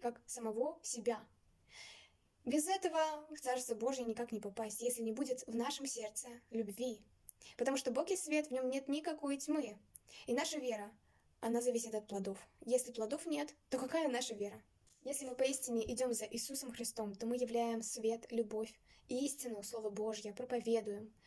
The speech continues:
и прилагаем спасаемых к церкви. Приносим жертвы живые и угодные Богу, а не физические. По плоти никак Богу не угодить.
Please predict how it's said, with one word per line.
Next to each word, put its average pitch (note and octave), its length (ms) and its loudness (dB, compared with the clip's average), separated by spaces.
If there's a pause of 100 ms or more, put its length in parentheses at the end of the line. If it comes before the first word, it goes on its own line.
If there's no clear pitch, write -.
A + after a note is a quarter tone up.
(360)
и - 80 0
прилагаем C4+ 380 4
спасаемых D4 420 -2
к - 100 -14
церкви. - 480 -4 (640)
Приносим D4 320 4
жертвы C#4+ 320 0
живые A#3+ 500 2
и A3+ 60 4
угодные C4 520 4
Богу, A3+ 600 -2
а - 100 -2
не B3+ 120 0
физические. A3+ 640 -4
По B3 100 0
плоти D#4 560 2
никак D4 440 0
Богу B3 320 2
не A3 120 0
угодить. A#3 540 0